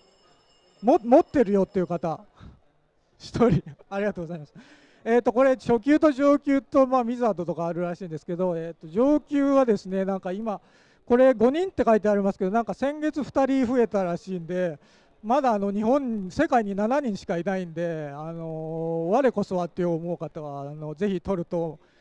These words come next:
一桁の番号がもらえますんで。<laughs> えーと、これは宣伝です。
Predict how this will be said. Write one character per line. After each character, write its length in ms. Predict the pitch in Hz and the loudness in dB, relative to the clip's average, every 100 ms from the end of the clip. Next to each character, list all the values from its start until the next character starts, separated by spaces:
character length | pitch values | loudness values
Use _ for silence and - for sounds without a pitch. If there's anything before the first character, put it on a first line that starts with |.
| _ | _
一 260 | - - 285 | -8 0 2
桁 220 | 226 190 | 2 0
の 300 | 165 147 143 | -4 -8 -8
番 200 | 160 175 | -8 -6
号 180 | 165 175 | -4 -4
が 100 | 147 | -4
も 140 | 151 160 | -6 -2
ら 100 | 170 | -2
え 40 | |
ま 160 | - 147 | -2 -8
す 120 | - | -10
ん 60 | 143 | -16
で。 160 | 147 _ _ - | -16 _ _ -14
<laughs> 400 | 302 269 240 - | -14 -14 -20 -14
え 460 | 196 175 160 160 151 | -8 -6 -6 -8 -10
ー 80 | - | -6
と、 360 | 165 156 151 143 | -2 0 -2 -2
こ 100 | 202 | 0
れ 60 | |
は 80 | 220 | 0
宣 240 | - 196 180 | 0 -4 -4
伝 120 | 165 | -6
で 120 | 151 | -8
す。 160 | - | -12